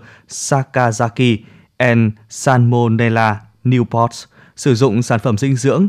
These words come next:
công thức sản xuất tại nhà máy của Edbos Nutrition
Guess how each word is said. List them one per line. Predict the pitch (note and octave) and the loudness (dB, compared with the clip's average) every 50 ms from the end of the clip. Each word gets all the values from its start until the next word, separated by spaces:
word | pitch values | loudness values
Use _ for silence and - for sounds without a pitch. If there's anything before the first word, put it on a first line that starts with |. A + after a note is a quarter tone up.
| G3 - - | -2 -4 -2
công | - D#3 C3+ - | 0 0 2 2
thức | - A3+ A3 - | 0 -4 -4 -6
sản | - - - C3 G2+ F2+ | -10 -6 -4 -4 -4 -4
xuất | - - F#3+ F#3+ F#3 - | -2 -4 -4 -4 -2 -2
tại | C#3+ G#2+ C2+ G#2+ G#2 | -2 -2 -2 -2 -4
nhà | A2 G#2 | -4 -4
máy | G2 G#2 G#2+ G#2 B2+ E3+ G3 G3 - - - - _ _ _ - | -4 -2 -2 -2 -2 -2 -4 -6 -10 -18 -20 -20 _ _ _ -4
của | D3+ C#3+ A#2+ G#2 G2 F#2 E2+ - - _ _ - | -2 0 0 0 0 -2 -4 -6 -10 _ _ -4
Edbos | D#3 E3+ - D3+ D#3 E3+ F3 - - - _ _ _ - C#3 | -4 -4 -2 -2 -2 -2 -2 -6 -14 -20 _ _ _ -2 0
Nutrition | C#3 C#3 C3+ C3 - - - - C3+ A#2+ - A#2+ A2+ G#2 G2 | 0 0 0 -2 -4 -4 -6 -4 -4 -4 -2 -2 0 0 -2